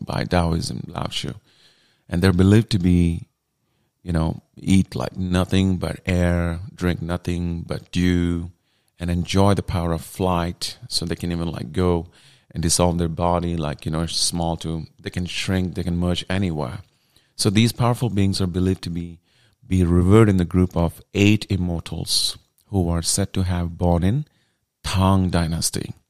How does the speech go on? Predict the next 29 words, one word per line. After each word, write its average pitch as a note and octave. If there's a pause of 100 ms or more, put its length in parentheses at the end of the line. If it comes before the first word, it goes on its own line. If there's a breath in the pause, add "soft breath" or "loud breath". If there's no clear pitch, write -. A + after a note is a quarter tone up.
(1120 loud breath)
Yeah, D#3+ (320)
so G2
that's F#2
what, D#2+
like, A#1
so -
as C#3+
I -
said, C3+
<laughs> F#2+
if -
you B2+
believe G#2+
in, G2
you G2
would. F#2
If -
not, F#2
it F2+
is F2+
still -
interesting F#2
to E2+
know E2+
this D#2
kind -
of -
facts -
or -